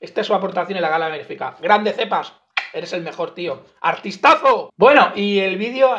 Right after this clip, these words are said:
bueno, el vídeo acaba, el vídeo, sin faltar el respeto, la verdad, ya acaba como,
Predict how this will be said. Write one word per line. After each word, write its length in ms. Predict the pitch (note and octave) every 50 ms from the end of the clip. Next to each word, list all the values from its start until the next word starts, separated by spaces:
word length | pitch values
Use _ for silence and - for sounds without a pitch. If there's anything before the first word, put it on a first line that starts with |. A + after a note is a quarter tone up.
| F3+
bueno, 220 | F#3 G3 G#3 G#3 F#3
el 60 | E3+
vídeo 200 | E3+ E3+ F#3+ F#3+
acaba, 400 | F#3 F#3+ F#3+ F#3+ G3 G3+ G3+ F#3
el 260 | D#3+ E3 D#3+ D3 C#3+ _ -
vídeo, 260 | D#3+ D#3+ E3+ F3 E3+
sin 320 | E3+ - D#3+ D3+ D3 C#3
faltar 320 | - C#3+ C3 B2+ C#3+ C#3+ D3+
el 40 | D3+
respeto, 380 | D3+ D3 D3 - D#3 D3 D#3
la 100 | D3 C#3
verdad, 300 | C#3 C3+ C3+ C#3 D3 D#3+ D3+
ya 120 | D#3+ C3+
acaba 300 | C3 - C#3+ C3+ D#3 D#3
como, 640 | D#3 D#3+ D#3 D3+ C#3+ C#3 C3+ C3 B2+ A#2 A#2 A2+ _